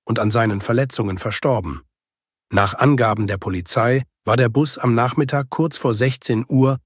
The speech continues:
auf der Westersteder Straße unterwegs, als das Kind mit seinem Fahrrad plötzlich auf die Straße fuhr.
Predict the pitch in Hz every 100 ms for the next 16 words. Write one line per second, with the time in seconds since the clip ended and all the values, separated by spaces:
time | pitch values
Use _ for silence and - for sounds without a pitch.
0 | _ 147 - 117 147 156 113 - 117 107
1 | 101 - 123 131 127 123 107 95 90 98
2 | 90 - - _ _ - 117 - 139 -
3 | - 175 - 135 127 110 101 - 120 120
4 | 123 127 - 139 - 131 123 117 135 -
5 | 127 110 101 92 - 92 73